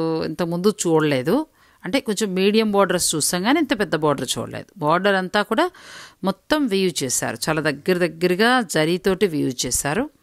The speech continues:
ప్లెయిన్ బ్లౌజ్ వస్తుంది. ప్యూర్ రా మ్యాంగో పట్టు శారీస్ కంప్లీట్ ఇవి లైట్ వెయిట్ వస్తాయి.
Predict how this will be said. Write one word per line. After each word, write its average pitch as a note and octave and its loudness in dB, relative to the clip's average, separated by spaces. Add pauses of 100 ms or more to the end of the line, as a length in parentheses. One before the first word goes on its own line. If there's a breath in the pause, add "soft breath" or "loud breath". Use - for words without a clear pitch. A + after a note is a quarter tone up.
(460 loud breath)
ప్లెయిన్ B3 4
బ్లౌజ్ C3 -2
వస్తుంది. A2+ -6 (3000 loud breath)
ప్యూర్ C4 -2
రా G#3 2
మ్యాంగో G3 -2
పట్టు D#3+ -4
శారీస్ D3 -4 (260)
కంప్లీట్ A#3 -2
ఇవి D#3+ -2
లైట్ E3 -2
వెయిట్ A3 0
వస్తాయి. - -6